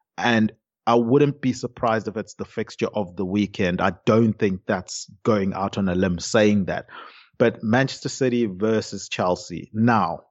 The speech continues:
you as a Liverpool fan, you've kind of already written the league off there, um, with, with your monologue at the beginning of the podcast. But do Chelsea,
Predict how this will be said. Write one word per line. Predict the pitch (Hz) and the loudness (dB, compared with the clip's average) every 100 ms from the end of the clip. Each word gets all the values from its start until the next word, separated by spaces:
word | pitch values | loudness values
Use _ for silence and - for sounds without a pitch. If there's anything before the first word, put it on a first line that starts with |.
| _ _ _ _ _ _ _ | _ _ _ _ _ _ _
you | 113 147 151 | 2 6 6
as | 127 123 | 4 0
a | 117 | 0
Liverpool | 113 113 113 - 101 | 0 0 -2 -4 -6
fan, | 92 - 85 85 92 | -4 -2 -2 -2 0
you've | 104 117 104 - | 4 4 2 -4
kind | - 117 113 | 0 4 4
of | 104 | 4
already | 101 104 101 98 - | 2 2 0 -4 -6
written | 92 92 104 - 104 | -6 -2 -2 0 0
the | |
league | 95 95 95 | 2 2 2
off | - 104 - | 2 0 0
there, | 113 107 107 101 | 2 2 2 0
um, | 98 90 90 90 87 | -2 -2 -4 -6 -4
with, | 101 - | -6 -4
with | - 92 | -6 -2
your | 98 95 92 92 - | 2 4 4 2 -4
monologue | - 120 110 107 101 92 | 0 4 6 6 4 2
at | 95 | -2
the | 92 | -2
beginning | 98 98 101 | 0 2 4
of | 101 98 | 2 0
the | |
podcast. | 87 117 110 - 92 85 98 | 0 2 2 2 -2 -2 -2
But | 117 120 - - - _ _ _ _ _ _ _ _ _ _ _ _ _ - | 2 2 2 -8 -20 _ _ _ _ _ _ _ _ _ _ _ _ _ -2
do | 120 | -2
Chelsea, | 120 - 147 160 - - 156 156 156 | -2 -2 2 2 0 -4 -2 -2 -6